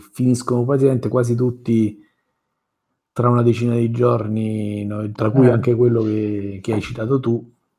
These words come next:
Speaker 1: Purtroppo
Speaker 2: E
Speaker 1: non
Speaker 2: questo
Speaker 1: si
Speaker 2: qua
Speaker 1: vede.
Speaker 2: mi ispira un sacco.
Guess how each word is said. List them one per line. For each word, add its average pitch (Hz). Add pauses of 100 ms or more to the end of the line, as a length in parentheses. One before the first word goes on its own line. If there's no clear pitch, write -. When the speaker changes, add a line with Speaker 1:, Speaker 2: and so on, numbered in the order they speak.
(180)
Speaker 1:
Purtroppo 147
Speaker 2:
E -
Speaker 1:
non 110
Speaker 2:
questo 175
Speaker 1:
si -
Speaker 2:
qua 226
Speaker 1:
vede. 240
Speaker 2:
mi 170
ispira 196
un 156
sacco. -